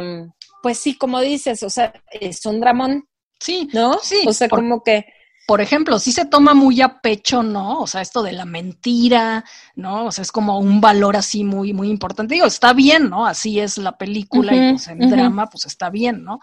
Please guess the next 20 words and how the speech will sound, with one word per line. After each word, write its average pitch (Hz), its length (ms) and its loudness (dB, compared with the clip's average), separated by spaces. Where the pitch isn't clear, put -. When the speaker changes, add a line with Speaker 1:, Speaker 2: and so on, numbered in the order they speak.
Speaker 2:
Pero 196 220 -10
sí, 240 300 -2
y 214 40 0
las 214 200 0
tres 220 260 0
virtudes, 226 1120 2
que 202 80 -8
es 190 80 -6
la 202 120 -2
lealtad, 190 800 2
la 202 160 -6
valentía 202 960 -4
y 220 480 -6
la 196 180 -8
verdad, 208 460 4
¿no? 214 160 0
Speaker 1:
La 208 120 8
Speaker 2:
O 214 40 4
sea, 208 140 4
Speaker 1:
verdad, 220 320 2